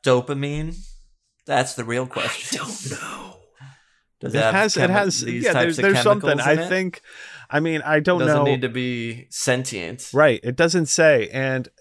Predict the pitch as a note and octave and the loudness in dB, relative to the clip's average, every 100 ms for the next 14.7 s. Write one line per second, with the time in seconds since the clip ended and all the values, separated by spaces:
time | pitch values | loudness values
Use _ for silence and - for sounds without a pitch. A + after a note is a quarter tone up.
0 | _ C3+ C#3 B2+ D3 - D3+ D#3 C#3 C3 | _ -4 -4 -2 -2 -2 -4 -4 -4 -2
1 | B2+ B2+ B2+ A#2+ A2 A2+ B2+ B2+ C3 B2+ | -2 0 0 -2 -4 0 0 0 -2 -2
2 | B2 B2 A2+ A#2 A2 - - - - A#2+ | 0 0 0 0 -4 -6 -14 -16 -4 -2
3 | A2 G#2+ A2 G#2+ A#2+ A2+ A2+ A2+ A2 - | -2 0 -2 -2 -4 -2 -2 -2 -2 -6
4 | - C3 A#2+ A2 A2 - - - - - | -4 0 0 0 -2 -6 -10 -12 -8 0
5 | C3+ - D#3+ E3+ E3+ D#3 D3 C3 B2+ C3 | 0 2 2 4 4 4 2 2 4 4
6 | C#3 C#3+ B2+ A2+ A#2+ C#3+ - - A2+ A2+ | 4 2 0 2 -2 -2 -4 -2 -2 -2
7 | A2+ A2+ A#2 - G#2+ - A2+ G2+ A#2+ B2 | -6 -4 -4 -4 -6 -4 -4 0 2 4
8 | A2 F#2 - F#2 - - - A#2+ A#2 G#2+ | 2 0 -2 -6 -2 0 2 2 0 0
9 | A#2 A2 A#2+ A#2 - A#2 A2 G#2 - B2 | -2 2 2 2 -2 -2 -2 -6 -6 -6
10 | G#2+ A2 A2+ A2 G#2+ G#2 - - G#2 B2 | -4 -6 -8 -10 -10 -10 -10 -8 -2 0
11 | A#2 G#2 G2 - A#2+ A2+ A2+ A2 A2+ G#2+ | 0 0 -2 -2 -4 -4 -4 -4 -4 -2
12 | B2+ C3+ - G2 G2+ F#2 - - G2 A2 | -2 -2 -4 -4 -4 -4 -8 -10 -6 -2
13 | A#2 A#2 A2 - A#2 G#2 F#2+ G2+ G#2 G2+ | 0 2 2 2 2 2 2 0 0 -2
14 | F#2 D#2 F2 F2 F2 E2+ | -2 -4 -2 -2 -2 -4